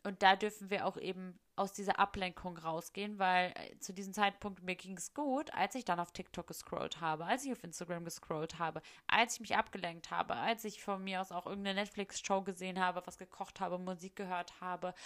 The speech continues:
einen Podcast gehört habe. Alles ist Ablenkung, wenn du nicht einfach mal still mit dir sein kannst. Weil als ich das alles weggelegt habe, ich habe sofort angefangen zu weinen. Ich konnte mich ablenken, aber deine Seele hört ja nicht auf zu schreien.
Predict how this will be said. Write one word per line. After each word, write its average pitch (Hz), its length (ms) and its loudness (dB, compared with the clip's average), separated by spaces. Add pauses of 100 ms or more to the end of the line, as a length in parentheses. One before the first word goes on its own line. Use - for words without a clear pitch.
(220)
einen 220 180 6
Podcast 262 460 4
gehört 165 360 -4
habe. 165 320 -2 (480)
Alles 254 440 8
ist - 380 -4
Ablenkung, 233 840 4
wenn 202 160 0
du 202 80 -4
nicht 190 220 -8
einfach 202 280 0
mal 185 320 4 (140)
still 220 680 2 (340)
mit 196 180 -6
dir 202 100 2
sein 160 260 -8
kannst. - 420 -14 (560)
Weil 190 260 10
als - 200 2
ich 214 80 -4
das 202 160 -4
alles 208 240 4
weggelegt 185 560 -4
habe, 180 260 2
ich 185 140 -8
habe 185 180 2
sofort 208 540 2
angefangen 190 440 -2
zu 208 180 -2
weinen. 190 480 4 (400)
Ich - 160 -12
konnte 240 240 0
mich 196 220 -4
ablenken, 226 600 2
aber 202 420 4 (1080)
deine 220 200 0
Seele 226 280 2
hört 214 160 2
ja 196 80 0
nicht 185 160 -4
auf 202 160 6
zu - 120 -6
schreien. 185 560 4